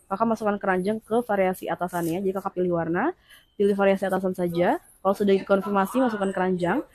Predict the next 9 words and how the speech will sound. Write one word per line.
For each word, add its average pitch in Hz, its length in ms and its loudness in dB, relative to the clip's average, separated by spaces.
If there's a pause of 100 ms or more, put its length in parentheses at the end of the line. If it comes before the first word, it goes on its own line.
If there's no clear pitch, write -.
(240)
Nanti 226 160 2
Kakak 247 180 2
masukkan 233 300 0
keranjang 202 340 0
lagi 190 460 0
untuk 196 400 -4
yang, 214 400 0
eh, 190 560 4
variasi 220 560 2